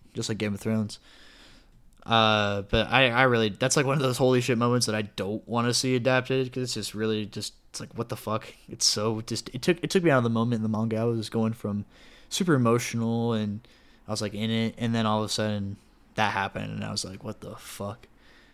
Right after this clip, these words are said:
Hell nah." So, yeah, hopefully they, maybe they got the right idea and they changed that. I think that's one of the things that Sayama probably most deeply regrets is that single panel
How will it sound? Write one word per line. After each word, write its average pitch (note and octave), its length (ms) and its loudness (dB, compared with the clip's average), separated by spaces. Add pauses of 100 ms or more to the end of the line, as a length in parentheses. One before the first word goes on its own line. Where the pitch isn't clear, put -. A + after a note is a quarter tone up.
(120)
Hell A2+ 340 2
nah." G#2+ 340 -2 (1500)
So, G#2 380 0 (600)
yeah, - 220 -14
hopefully C3 360 0
they, G#2 280 0 (120)
maybe G#2+ 260 2
they G2 120 -4
got G2+ 240 -2
the G#2 100 -2
right G2+ 160 -2
idea G#2 300 0
and G2+ 100 0
they G2+ 60 -4
changed G2+ 320 -6
that. G2+ 120 -6
I A2 40 -4
think F3+ 140 2
that's F3 160 4
one E3 80 6
of D3+ 60 6
the C#3 60 -2
things C3 200 2
that A2 60 -2
Sayama A2+ 420 2
probably A2 340 6 (380)
most G#2 220 -4
deeply G#2+ 260 -2
regrets G2+ 400 -8
is G2 120 -6
that G2+ 240 -6
single G#2 360 -2
panel G2 540 -6